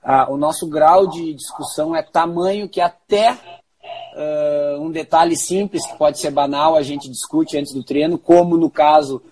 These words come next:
onde vai ficar a água para os jogadores beberem e se hidratarem nos períodos de intervalo.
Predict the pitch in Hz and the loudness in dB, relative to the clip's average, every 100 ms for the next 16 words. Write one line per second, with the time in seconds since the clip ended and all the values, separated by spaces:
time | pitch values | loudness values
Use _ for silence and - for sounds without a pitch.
0 | _ - 160 196 185 165 170 - 151 151 | _ -2 2 2 2 2 0 0 -4 2
1 | 160 160 156 165 160 143 143 139 139 135 | 4 4 4 0 -2 -12 -12 -10 -10 -8
2 | 143 135 139 135 135 143 143 143 131 127 | -10 -8 -6 -4 -2 -2 -4 -8 -2 -2
3 | 127 127 135 135 131 120 - 120 127 120 | 0 0 0 0 -4 -6 -6 -4 -6 -10
4 | 123 127 117 110 104 | -14 -12 -8 -6 -6